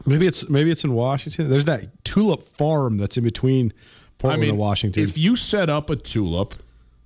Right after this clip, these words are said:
Speaker 2: in a lineup of, like, four or five varietals of flowers, I believe I could identify to you that's the tulip. My understanding is that you can get 'em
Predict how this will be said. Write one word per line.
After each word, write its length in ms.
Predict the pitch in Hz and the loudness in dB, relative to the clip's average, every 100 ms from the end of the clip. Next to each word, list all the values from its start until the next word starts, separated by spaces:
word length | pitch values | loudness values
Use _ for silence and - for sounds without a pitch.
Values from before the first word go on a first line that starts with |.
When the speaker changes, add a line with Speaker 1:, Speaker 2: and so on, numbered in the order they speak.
| _ _ _ _ _ | _ _ _ _ _
Speaker 2:
in 180 | 139 131 | 0 2
a 60 | |
lineup 580 | 113 113 131 135 127 113 | 0 0 0 0 0 0
of, 140 | 107 92 | -2 0
like, 160 | 104 | -2
four 260 | - 131 127 | -2 0 0
or 60 | |
five 320 | 113 - 117 104 | 0 -2 -2 0
varietals 800 | 98 92 101 110 117 110 101 104 | -2 0 0 2 2 2 0 -2
of 100 | 92 | -4
flowers, 500 | - 85 76 85 92 | -4 -4 0 -2 0
I 100 | 92 | -2
believe 360 | 95 98 113 | 0 0 0
I 120 | 113 | 0
could 200 | 107 117 | 0 0
identify 600 | 104 98 110 110 101 110 101 | 0 -2 0 -2 -2 -2 -2
to 60 | |
you 160 | 98 101 | 0 -2
that's 400 | 90 104 110 - | -2 -2 -2 -2
the 100 | 139 | -4
tulip. 580 | 113 - 85 78 98 - - - - - _ | -4 -4 -2 -2 -4 -6 -20 -20 -20 -20 _
My 240 | - 117 113 | -2 0 0
understanding 600 | 131 113 - 127 127 123 | 0 -2 -2 0 0 0
is 220 | 117 101 | 0 0
that 120 | 117 | -2
you 160 | 87 110 | 0 -4
can 300 | - 107 92 | 0 -2 0
get 180 | 113 135 | 0 0
'em 240 | 113 120 | -2 -6